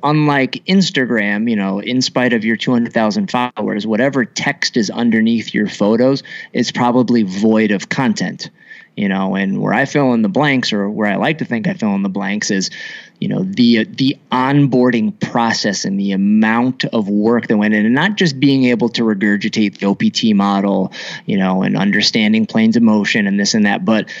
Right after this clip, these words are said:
going to Arizona and having to work on my public speaking, really working on every facet of what it takes to become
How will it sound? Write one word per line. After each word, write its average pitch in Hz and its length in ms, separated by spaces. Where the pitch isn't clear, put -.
going 123 460
to 120 280
Arizona 107 800
and 104 180
having 110 380
to 110 180
work 107 520
on 101 320
my 98 300
public 101 420
speaking, 101 680
really 147 240
working 139 360
on 104 140
every 127 320
facet 110 560
of 95 120
what 107 200
it - 140
takes 113 300
to 110 120
become 107 640